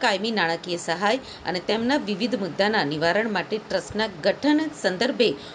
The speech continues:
ઓરેવા કંપનીએ કંઈ જ કર્યું નથી, જે દર્શાવે છે કે કંપની અને એના ડિરેક્ટર બદ ઇરાદાપૂર્વક અને જાણી જોઈને કોર્ટના આદેશોને અવગણી રહ્યા છે. આજે જયસુખ પટેલે ગુજરાત હાઈકોર્ટમાં સોગંદનામું રજૂ કર્યું હતું.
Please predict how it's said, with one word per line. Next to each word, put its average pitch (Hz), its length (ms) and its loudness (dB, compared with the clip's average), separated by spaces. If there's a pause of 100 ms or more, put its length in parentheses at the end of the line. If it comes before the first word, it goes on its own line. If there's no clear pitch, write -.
(180)
ઓરેવા 269 340 4 (140)
કંપનીએ 196 400 -4 (140)
કંઈ 196 240 0
જ - 140 -6
કર્યું 160 280 0
નથી, 143 240 -4 (680)
જે 165 180 4
દર્શાવે 233 480 4
છે 311 120 -2
કે 320 60 0 (100)
કંપની 220 380 0 (140)
અને 180 80 -2 (120)
એના 196 200 0
ડિરેક્ટર 185 500 0 (140)
બદ 269 260 2 (120)
ઇરાદાપૂર્વક 185 680 2 (320)
અને 226 100 2 (120)
જાણી 269 400 2
જોઈને 233 300 2 (200)
કોર્ટના 175 260 0 (160)
આદેશોને 233 480 0 (180)
અવગણી 180 340 -2
રહ્યા 131 300 0
છે. - 100 -6 (720)
આજે 190 260 0
જયસુખ 233 320 0 (140)
પટેલે 208 320 2 (160)
ગુજરાત 277 420 0
હાઈકોર્ટમાં 202 640 0
સોગંદનામું 180 680 0
રજૂ 180 280 -2
કર્યું 156 280 -2
હતું. 294 280 0